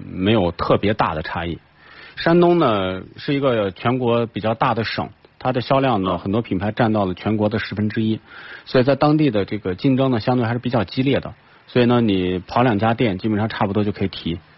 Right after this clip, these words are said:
Speaker 1: 啊。
Speaker 2: 哦，那就不用去再参考别的城市，
Speaker 1: 没有多大的意义。
Speaker 2: 或者别的省市。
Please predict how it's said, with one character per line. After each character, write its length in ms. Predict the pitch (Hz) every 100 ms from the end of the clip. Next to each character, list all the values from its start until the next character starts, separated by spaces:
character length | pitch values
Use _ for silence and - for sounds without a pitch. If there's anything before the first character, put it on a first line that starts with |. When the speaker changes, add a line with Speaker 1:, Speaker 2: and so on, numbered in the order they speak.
| _ _ _
Speaker 1:
啊。 180 | 80 78 - _ -
Speaker 2:
哦， 680 | 104 104 107 101 95 90 85 82 - _ -
那 120 | 107
就 80 | 98
不 140 | 98
用 160 | 123 110
去 180 | 117 95
再 200 | 117 95
参 180 | - 110
考 120 | 92
别 180 | 95 107
的 60 |
城 260 | - 95 110
市， 160 | 139
Speaker 1:
没 100 | 104
有 100 | -
多 140 | 107 104
大 160 | 120
的 60 | 107
意 120 | 117
义。 40 | 113
Speaker 2:
或 60 |
者 0 |
别 60 | 87
的 0 |
省 80 | -
市。 160 | -